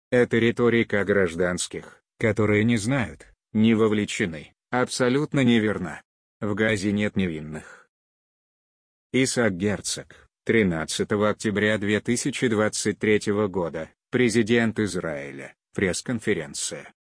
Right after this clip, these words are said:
"Единственное, что должно попасть в Газу, это сотни тонн взрывчатки от В В С,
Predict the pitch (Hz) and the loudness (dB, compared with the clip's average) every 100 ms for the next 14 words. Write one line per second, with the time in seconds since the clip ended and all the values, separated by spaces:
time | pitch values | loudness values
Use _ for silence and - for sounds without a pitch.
0 | _ _ _ _ _ 110 120 120 151 117 | _ _ _ _ _ 0 2 4 2 0
1 | 107 87 80 73 - _ - - 147 131 | -2 -4 -6 -12 -18 _ -14 0 2 4
2 | 127 110 127 107 110 101 95 92 - 101 | 4 2 0 0 0 -2 -4 -4 -4 -6
3 | 113 120 87 78 - _ _ 123 120 123 | -2 -4 -4 -10 -16 _ _ 0 2 2
4 | - 135 147 143 139 113 104 104 101 87 | 0 -2 0 0 0 2 2 2 0 -2
5 | 95 - - 85 80 - 107 104 104 104 | -4 -4 -4 -6 -4 0 0 2 2 2
6 | 95 104 120 113 - | 2 0 0 -2 -8